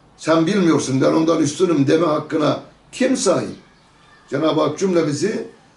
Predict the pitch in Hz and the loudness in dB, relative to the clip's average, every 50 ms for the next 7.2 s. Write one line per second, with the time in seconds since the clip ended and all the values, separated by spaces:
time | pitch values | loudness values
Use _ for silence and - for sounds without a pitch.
0 | _ _ _ - 160 160 160 151 - - 156 151 151 165 165 151 - - - - | _ _ _ 0 2 4 4 2 2 0 0 2 4 4 4 2 0 -2 -6 -12
1 | - - 131 143 139 - - 165 139 147 - 185 196 190 170 165 160 156 - 147 | -14 -10 -8 -8 -6 -4 -4 -4 -4 -2 -2 -2 -2 0 2 2 2 2 2 0
2 | 139 147 147 135 120 - - - - - - - _ _ _ - - - - _ | -2 -2 -2 -2 -4 -4 -8 -12 -14 -18 -20 -20 _ _ _ -20 -20 -20 -20 _
3 | _ - _ _ _ 135 135 - 214 254 277 247 226 175 131 - 165 196 240 247 | _ -20 _ _ _ -4 -4 -2 2 4 4 4 4 2 2 2 2 2 2 2
4 | - - - - - - _ _ _ _ _ _ _ _ _ _ _ - - _ | 0 -4 -10 -18 -20 -20 _ _ _ _ _ _ _ _ _ _ _ -20 -20 _
5 | _ _ _ _ _ - - 123 131 - - - - 233 262 240 208 165 - - | _ _ _ _ _ -6 -4 -4 -4 -4 -6 -4 0 0 2 2 2 0 -2 -2
6 | 139 147 160 160 151 139 - 196 233 214 180 151 - - - 147 139 139 160 208 | 0 2 2 2 2 0 0 -2 0 0 0 0 0 -2 0 2 2 2 2 2
7 | 240 254 - - | 0 0 -2 -4